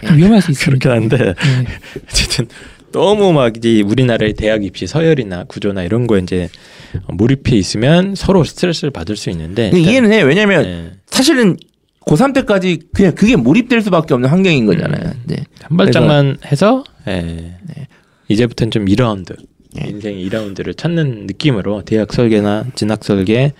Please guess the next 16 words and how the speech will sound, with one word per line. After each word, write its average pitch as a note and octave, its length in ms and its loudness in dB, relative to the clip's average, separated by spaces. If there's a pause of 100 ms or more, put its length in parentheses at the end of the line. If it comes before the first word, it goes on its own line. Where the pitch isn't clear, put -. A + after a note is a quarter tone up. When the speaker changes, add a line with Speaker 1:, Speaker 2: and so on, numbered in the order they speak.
(240)
Speaker 3:
입시 - 200 -2
전략이나 G2 460 0
이런 F2 160 -4
거 F2 80 -6
다시 - 260 -8
좀 - 200 -8
짜보시면 A#2+ 720 0
Speaker 1:
그리고 F3+ 300 0
저는 F#3+ 260 2
대학 F#3 280 2
Speaker 3:
좋을 G#3 140 2
것 A3 160 4
같다. G#3 180 4
Speaker 1:
서열화는 F#3+ 280 2
Speaker 3:
이런 A2 180 0
겁니다. G#2+ 440 -4